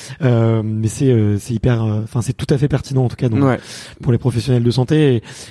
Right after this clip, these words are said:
Speaker 1: et, et j'espère que ça sera intégré de plus en plus dans les, dans les cursus, tu
Speaker 2: Ça
Speaker 1: vois.
Speaker 2: commence, ça commence.
Speaker 1: Ouais.
Speaker 2: Moi, parler avec les étudiants, en effet, ils en parlent de plus en plus.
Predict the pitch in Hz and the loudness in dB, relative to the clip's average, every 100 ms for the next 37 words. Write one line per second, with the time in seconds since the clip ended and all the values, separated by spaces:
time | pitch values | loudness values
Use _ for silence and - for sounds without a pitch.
0 | - 120 117 135 127 139 170 175 - 151 | -4 -2 0 0 0 2 0 0 2 2
1 | 156 147 127 123 - 123 127 123 135 113 | 4 4 2 -4 -4 -2 0 0 0 -2
2 | - 123 - 135 117 110 107 113 110 - | -2 -4 -4 -4 -2 -2 -2 -2 0 -2
3 | - 139 - - - 139 113 113 110 - | 0 -2 -2 -6 0 2 4 2 0 -4
4 | - 131 147 175 160 139 131 139 131 127 | -2 2 2 2 0 0 2 2 2 -2
5 | 131 131 151 139 113 165 131 117 139 139 | -2 0 2 2 2 0 0 0 0 -2
6 | 123 139 131 120 160 185 | -4 -4 -4 0 0 0